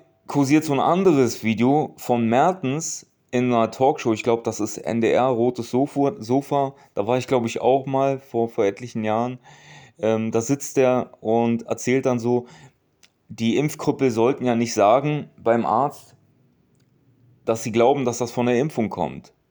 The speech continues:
Weil dann werden sie ja wahrscheinlich abgewiesen. Das sind ja alles Knollenärzte, neunzig Prozent in Deutschland.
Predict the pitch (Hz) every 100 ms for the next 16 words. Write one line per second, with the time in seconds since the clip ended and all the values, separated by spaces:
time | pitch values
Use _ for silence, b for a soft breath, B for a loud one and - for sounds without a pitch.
0 | _ _ _ _ _ _ _ _ _ _
1 | _ _ _ _ _ 95 98 104 107 107
2 | 107 104 90 104 110 104 113 104 - 120
3 | 95 92 90 80 - _ 95 101 95 98
4 | - 123 127 110 76 80 - 87 92 92
5 | - 92 98 90 - 87 80 - - -